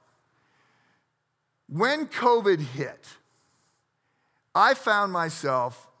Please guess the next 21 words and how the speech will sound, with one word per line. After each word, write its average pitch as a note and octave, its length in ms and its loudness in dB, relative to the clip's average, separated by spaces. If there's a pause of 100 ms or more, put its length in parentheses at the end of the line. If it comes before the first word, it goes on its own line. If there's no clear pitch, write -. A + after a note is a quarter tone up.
(160)
looking G3 640 0
out D3+ 260 0
and C#3 160 -6
going, B2+ 480 -4
and D#3+ 200 -10
I'm, E3+ 160 -4
I'm, D#3 280 -4
I'm D3+ 180 -4
actually, D3+ 640 -4 (220)
uh, B2 640 -4 (540)
I'm B2 120 -10
a B2+ 40 -8
little C#3+ 220 -4
embarrassed C#3+ 600 -4
by A2 120 -8
this G2+ 260 -18
now, B2+ 420 -12
but C#3 140 -2
it's C3+ 180 -6
like, C3 160 -6 (540)
"Okay, C#4 480 -2